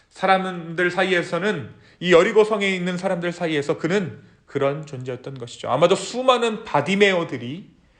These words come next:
그 맹인들이 구걸하며 길가에 앉아 있었을 것입니다. 그러고 보니까 한 가지 더 특이한 것이 오늘 말씀 가운데 발견되어지는데, 그것이 무엇이냐면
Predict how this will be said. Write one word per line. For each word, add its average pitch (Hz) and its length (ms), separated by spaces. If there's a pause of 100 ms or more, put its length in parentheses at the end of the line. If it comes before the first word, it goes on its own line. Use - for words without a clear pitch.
(140)
그 - 100
맹인들이 151 800 (180)
구걸하며 147 720 (140)
길가에 135 640 (100)
앉아 113 380
있었을 117 440
것입니다. 139 540 (1000)
그러고 226 220
보니까 175 760 (1080)
한 254 220
가지 254 260
더 233 160
특이한 226 420
것이 196 220
오늘 156 240
말씀 135 380
가운데 135 360
발견되어지는데, 123 1080
그것이 135 260
무엇이냐면 123 760